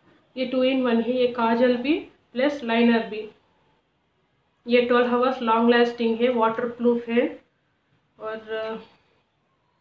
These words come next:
इसका price है around two hundred और ये भी ना बहुत दिनों तक आपको काम आएगा। ये नाइन ट्वेंटी को manufacture हुआ है और एक्स-, इसकी expiry है कि थ्री ट्वेंटी थ्री, समझो आप,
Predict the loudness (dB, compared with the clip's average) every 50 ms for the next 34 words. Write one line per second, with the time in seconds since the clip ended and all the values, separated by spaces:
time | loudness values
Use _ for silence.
0 | _ _ -6 -6 -6 -4 -2 -2 -2 -2 -2 -2 0 2 4 4 4 2 2 0
1 | 0 0 0 0 -2 -2 0 0 0 0 0 -2 -2 -2 -2 -2 -4 -6 -6 -4
2 | -4 -4 -4 -4 -6 -14 _ _ _ _ _ _ _ _ _ _ -6 -4 0 2
3 | 4 4 4 4 4 0 0 0 0 0 0 0 0 0 2 2 2 0 0 -2
4 | 0 2 4 4 2 2 0 0 0 0 0 -2 -2 -2 -2 -2 -2 -2 -2 -2
5 | -2 0 0 0 0 -2 -2 -4 -4 -4 -4 -4 0 2 2 2 2 0 0 0
6 | -2 -2 0 0 2 2 2 -2 -4 -4 -4 -4 -2 0 0 0 0 0 -2 -4
7 | -6 -6 -6 -6 -6 -4 -4 -4 -6 -6 -6 -6 -6 -4 -4 -4 -6 -8 -10 -14
8 | _ _ _ -16 -14 -14 -14 -16 -16 _ -8 -6 -6 -6 -8 -12 -14 _ -2 0
9 | 2 2 2 2 2 2 0 -2 -2 0 -2 -2 -4 -4 -8 _ _ -6 -2 0
10 | 2 2 0 0 -2 -8 -18 -20 _ _ _ _ 0 2 2 2 2 2 0 -2
11 | -2 -4 -4 -4 -4 -4 -2 -2 0 0 2 4 4 4 4 4 2 0 -2 -6
12 | -14